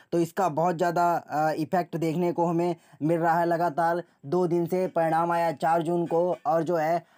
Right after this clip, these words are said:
अ, पाँच जून और आज है छः जून। अ, कल ही, उम, सभी जो है सचिव को, जो भी सचिव हैं, अ, जहाँ कहीं भी सबको तलब किया गया था मीटिंग के लिए। आज सुबह ही जनता दरबार लगाया गया,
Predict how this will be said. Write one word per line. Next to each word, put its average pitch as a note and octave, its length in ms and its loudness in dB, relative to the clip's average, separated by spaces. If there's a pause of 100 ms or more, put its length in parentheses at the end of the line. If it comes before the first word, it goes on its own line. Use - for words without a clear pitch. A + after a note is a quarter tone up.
(160)
अ, D#3 200 2
पाँच E3+ 480 -2
जून F3+ 260 2
और D#3 260 0
आज D#3 240 2
है F3+ 60 0
छः E3+ 240 -2
जून। D3+ 240 -2
अ, D3+ 420 0
कल E3 200 -2
ही, F3+ 300 4
उम, D#3 340 -2 (140)
सभी F3+ 520 0 (260)
जो D#3 80 0
है E3+ 140 0
सचिव E3+ 340 -2
को, E3+ 220 -2
जो E3 180 0
भी F3 200 2
सचिव E3+ 360 -2
हैं, E3+ 300 0 (240)
अ, D#3 200 2
जहाँ E3 280 -2
कहीं F3 240 -2
भी F3 280 2
सबको F3 420 -2
तलब E3+ 360 -2
किया E3+ 260 0
गया E3+ 200 0
था E3+ 300 0
मीटिंग E3 400 -2
के E3+ 100 0
लिए। F3 240 2
आज D#3+ 280 0
सुबह E3 240 -2
ही E3+ 120 0
जनता D#3 340 -2
दरबार D3+ 360 0
लगाया E3 340 0
गया, E3+ 300 0